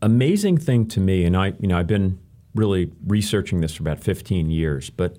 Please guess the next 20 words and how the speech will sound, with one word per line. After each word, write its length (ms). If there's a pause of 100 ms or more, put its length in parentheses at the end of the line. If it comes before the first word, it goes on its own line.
as 480
I 100
was 180
working 240
on 100
the 80
book, 320
I 60
figured 320
out 200
the 60
timing 560
of 140
all 160
this. 320 (580)
Ana 240
goes 280
to 100
New 120
York 280